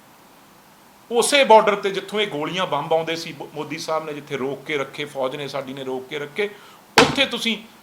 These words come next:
ਆਹ ਮਦਹੋਸ਼ ਕਰਕੇ ਲੋਕਾਂ ਦੀਆਂ ਪੰਦਰਾਂ ਮਿੰਟਾਂ 'ਚ, ਅੱਧੇ ਘੰਟੇ 'ਚ ਤੁਸੀਂ ਸੱਥਰ ਵਿਛਾ ਤੇ ਪਿੰਡ ਦੇ ਪਿੰਡ ਭਰਤੇ। ਹੁਣ ਤੁਹਾਨੂੰ ਕੌਣ ਪੁੱਛੂਗਾ ਜੀ?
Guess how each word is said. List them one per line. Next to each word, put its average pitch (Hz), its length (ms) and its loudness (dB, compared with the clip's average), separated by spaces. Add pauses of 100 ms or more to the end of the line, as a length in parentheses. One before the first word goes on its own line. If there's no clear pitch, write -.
(420)
ਆਹ 208 160 2
ਮਦਹੋਸ਼ 151 580 -2
ਕਰਕੇ 214 320 -2
ਲੋਕਾਂ 208 340 -2
ਦੀਆਂ 214 260 -2 (480)
ਪੰਦਰਾਂ 208 360 2
ਮਿੰਟਾਂ 196 380 2
'ਚ, 208 240 -10
ਅੱਧੇ 240 320 -2
ਘੰਟੇ 180 260 -4
'ਚ 190 80 -10
ਤੁਸੀਂ 220 420 -6 (160)
ਸੱਥਰ - 360 0
ਵਿਛਾ 233 280 0
ਤੇ 240 120 -4
ਪਿੰਡ 220 240 -4
ਦੇ 220 100 0
ਪਿੰਡ 226 260 -4
ਭਰਤੇ। 277 360 -2 (2500)
ਹੁਣ 220 100 -6
ਤੁਹਾਨੂੰ 233 280 -6
ਕੌਣ 233 200 -8
ਪੁੱਛੂਗਾ 240 400 -12
ਜੀ? 208 180 -18